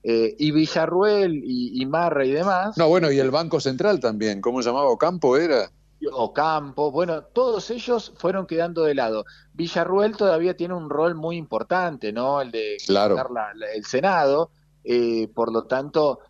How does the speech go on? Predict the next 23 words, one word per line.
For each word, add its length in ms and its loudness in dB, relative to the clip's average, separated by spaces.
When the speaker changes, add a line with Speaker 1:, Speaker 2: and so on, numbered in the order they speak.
Speaker 1:
eh, 440 -6
no 380 -2
va, 300 0
no 320 -2
va 160 0
a 60 -4
ser 340 -4
el 140 -6
alejamiento 640 -4
de 80 -2
los 240 -6
otros, 400 -2
pero, 640 0
pero 180 -12
sí 180 -6
que 180 -2
queda 340 2
un 80 -8
poco 200 -6
más 140 -2
relegada. 680 0
Pensemos 520 -4
que 300 2